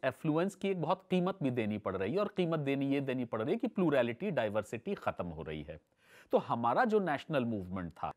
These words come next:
ब्रिटिश साम्राज्यवाद के खिलाफ, उन्होंने एक बहुत ही यूनिक, बहुत ही नॉवेल आइडिया सामने रखा और वो एक, एक सोशल एक्सपेरिमेंट की तरह था। वो ये था कि हमको एक मॉडर्न समाज तो बनना है,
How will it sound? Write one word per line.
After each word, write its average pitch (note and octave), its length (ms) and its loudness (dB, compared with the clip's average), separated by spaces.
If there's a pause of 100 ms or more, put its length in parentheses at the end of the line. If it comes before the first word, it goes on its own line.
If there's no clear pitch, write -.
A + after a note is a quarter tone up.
ब्रिटिश G2+ 300 -6
साम्राज्यवाद G2 640 -2
के C3 100 -6
खिलाफ, C#3+ 340 -2 (300)
उन्होंने A3+ 480 2
एक A#3 160 0
बहुत C3 480 -2
ही A3 80 2
यूनिक, D3+ 580 0
बहुत D#3 260 -2
ही A3 60 0
नॉवेल D3 560 2 (260)
आइडिया A#2+ 360 2
सामने B2+ 360 -2
रखा G#2+ 300 -2
और F#3 120 4
वो F3+ 180 4
एक, G#3 120 -2
एक F3+ 140 2
सोशल - 400 -2
एक्सपेरिमेंट C3+ 720 0
की G#2 120 -8
तरह E2+ 260 -8
था। D#2+ 220 -14 (500)
वो E3+ 160 6
ये D#3 180 2
था A3+ 180 0
कि B3 140 -4
हमको D#3 360 -2
एक F#3+ 120 0
मॉडर्न C#3+ 380 2
समाज C3+ 400 -4
तो A#2 100 -2
बनना F#2+ 320 -4
है, E2+ 200 -12